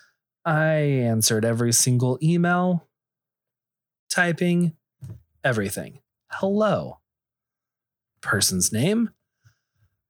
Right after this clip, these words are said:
"I'm so happy that you've," I, I don't know why I'm just, I don't know if you can hear my fingers on the desk.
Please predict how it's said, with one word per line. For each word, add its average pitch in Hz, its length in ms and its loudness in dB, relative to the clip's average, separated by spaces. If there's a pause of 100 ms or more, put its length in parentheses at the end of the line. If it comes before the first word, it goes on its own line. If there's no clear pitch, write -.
(140)
"I'm 208 200 0
so 165 220 2
happy 196 720 0 (120)
that 190 420 0
you've," 196 540 -2 (120)
I, 143 60 0
I 117 140 0 (500)
don't 117 260 -4
know 107 120 -2
why 107 120 -4
I'm 107 140 -2
just, - 400 -2
I 110 180 -6
don't 110 140 -6
know 110 100 -2
if 107 100 -6
you 120 120 0
can 123 100 0
hear 120 460 0
my 120 260 -2
fingers 120 460 -2
on 117 80 0
the 113 80 0
desk. 110 320 0